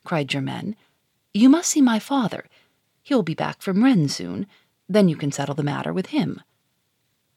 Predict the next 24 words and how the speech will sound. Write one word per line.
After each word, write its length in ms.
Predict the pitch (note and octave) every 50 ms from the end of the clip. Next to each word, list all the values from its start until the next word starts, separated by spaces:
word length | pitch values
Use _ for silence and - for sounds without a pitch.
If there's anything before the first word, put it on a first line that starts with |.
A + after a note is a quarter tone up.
| _ _ _ _ _ _ _ _ _ _ _ _ _ _
Monsieur 340 | - F#3 F#3 F3+ F3+ - F#3
Charolais 640 | E3+ - - D#3+ - E3 E3+ F#3+ G#3 F3+ - - -
rose 540 | - D#3 F#3+ G3 E3 - - - A2+ - E3+
and 140 | D#3+ D#3 -
said, 200 | - E3 B2+ - - - _ _ _ _ _ _ -
"Very 220 | F#3 A#3+ C#4+ D#4+
good. 320 | - - E3 - - - - _ _ _ _ _ _ _ _
We 120 | - A3+ A#3
will 100 | A#3 B3+
go 220 | G3 C4+ C#4 C#4+
now 320 | A3 D#3 C#3 - - F3+ F#3
and 180 | G3 F3+ F3
come 200 | - - G3+ G3
back 280 | F#3+ G3 F#3 - _ _
presently. 560 | - C#4+ C4+ - - - - - G2+ - F3+ _ _ _ _ _ _ _ _ _ _ _ _ _
I'm 180 | E3+ E3+ E3
sorry 320 | E3 - - A#3+ G3 C#3+ - -
to 80 | D3+
have 80 | D3+ D3+
intruded 440 | D3 D3 - - - C4 E3 C#3 C3
on 160 | A2+ G#2+ -
you, 140 | - - B2+
young 220 | C#3 D3+ C#3+ C#3
ladies, 400 | C#3+ C3 - - - F3 G3 -